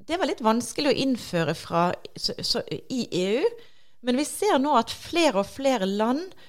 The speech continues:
gjør den typen forbedringer nasjonalt i sitt lovverk. Og det kan nesten se ut som om,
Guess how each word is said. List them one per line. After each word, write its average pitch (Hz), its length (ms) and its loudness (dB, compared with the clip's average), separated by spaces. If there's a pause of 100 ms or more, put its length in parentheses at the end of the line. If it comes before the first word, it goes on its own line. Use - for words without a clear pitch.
(140)
gjør 262 380 2 (120)
den 285 280 4 (100)
typen 247 560 -2
forbedringer 180 880 0 (160)
nasjonalt 240 800 0
i 151 40 -6
sitt - 280 -8
lovverk. - 840 -6 (580)
Og - 100 -4
det 320 200 4
kan 240 180 0
nesten 254 400 -4
se - 160 -10
ut 240 240 -4
som 185 240 -2
om, 175 140 -2